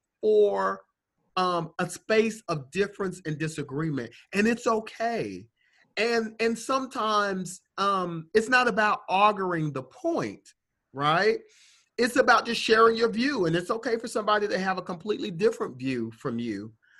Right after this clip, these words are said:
Uh, and that doesn't mean you're right and they're right or wrong. It's just a difference of opinion, and it's okay. That's healthy dialogue. That's truly a democracy, right? We talk a lot about voting. We talk about it.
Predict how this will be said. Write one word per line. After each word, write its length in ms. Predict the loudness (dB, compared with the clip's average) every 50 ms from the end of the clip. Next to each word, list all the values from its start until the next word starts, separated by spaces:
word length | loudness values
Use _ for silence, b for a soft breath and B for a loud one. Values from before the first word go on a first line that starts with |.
| b b b b b _ -2
Uh, 240 | 0 0 0 0 0 2
and 100 | 4 4
that 140 | 4 4
doesn't 180 | 4 4 4 4
mean 180 | 2 2 2 0
you're 280 | 2 4 4 4 4
right 400 | 4 2 4 4 4 4 2 0 -2
and 260 | -4 -4 -4 -4 -2 0
they're 340 | 2 2 2 2 2 0
right 540 | -2 -2 0 0 2 4 4 4 4 4 2 2 -4
or 240 | -2 -2 0 -2 -2
wrong. 680 | -4 -4 -2 -2 0 0 -2 -2 -2 -2 -4 -4 -6 -8 B B B B -4
It's 200 | -2 -2 -2 -4
just 320 | -2 0 0 0 2 0 -2
a 60 | -4
difference 520 | -2 -2 -2 -2 -2 -2 -6 -6 -6 -4
of 180 | -4 -4 -2 -4
opinion, 640 | -6 -8 -8 -10 -8 -6 -6 -4 -4 -4 -4 -6 -8 -10 b b b b _ -2
and 200 | 0 0 2 0
it's 160 | 0 -2 -2
okay. 460 | -2 -2 -2 -4 -4 -2 0 0 0
That's 240 | 2 0 -2 -2 -2
healthy 560 | -10 -14 -8 -4 -4 -4 -4 -4 -8 -8 -8
dialogue. 600 | -2 0 2 2 2 2 0 0 -2 -4 -4 0
That's 240 | 0 0 0 0 -4 -10
truly 400 | -6 -4 -4 -2 -2 -2 -2 0
a 100 | -2 0
democracy, 840 | 0 0 0 2 4 2 2 2 0 -6 -6 -6 -8 -10 -12 -10 -2
right? 400 | 0 2 4 4 2 0 -2 B B B B B
We 100 | -8 -6
talk 260 | 0 2 2 2 2
a 40 | 2
lot 200 | 2 2 2 2
about 320 | 2 0 0 0 0 0
voting. 640 | 2 2 4 4 2 2 4 4 4 2 2 0 -2
We 80 | -6 -8
talk 320 | -8 -4 -2 -2 -2 -2
about 320 | -4 -2 -2 0 0 0 -2
it. 100 | -6